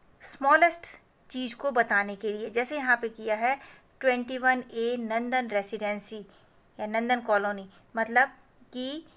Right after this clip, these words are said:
हमने ये पर्टिकुलर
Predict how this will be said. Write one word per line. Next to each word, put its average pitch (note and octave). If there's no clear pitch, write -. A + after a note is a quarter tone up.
हमने A#3+
ये C4+
पर्टिकुलर C#4+